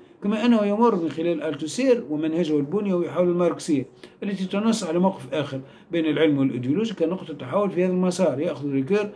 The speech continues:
منهج مانهايم في الاعتبار فيما يتعلق بالظاهرة الإيديولوجية لإظهار عدم وجود مثل هذا العلم، ما كان محايد لمناقشة مفهوم الإيديولوجيا. لذلك نحن غير قادرين على فصل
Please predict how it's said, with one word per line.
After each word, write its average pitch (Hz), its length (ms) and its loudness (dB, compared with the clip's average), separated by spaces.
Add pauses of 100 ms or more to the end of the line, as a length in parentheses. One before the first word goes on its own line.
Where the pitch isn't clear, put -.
(220)
منهج 190 360 2
مانهايم 175 520 2 (600)
في - 80 -10
الاعتبار 135 560 2
فيما 170 180 -2
يتعلق 165 320 -2
بالظاهرة 180 300 2
الإيديولوجية 175 720 0 (100)
لإظهار 156 420 0
عدم 147 280 0
وجود 143 360 0
مثل 170 220 -2
هذا 170 220 2
العلم، 165 460 2 (500)
ما 220 80 -4
كان 254 200 2
محايد 196 400 0
لمناقشة 185 500 0
مفهوم 165 280 0
الإيديولوجيا. 135 640 0
لذلك 175 340 0
نحن 151 200 -6
غير 143 200 0
قادرين 147 520 2
على 117 180 -4
فصل 170 300 0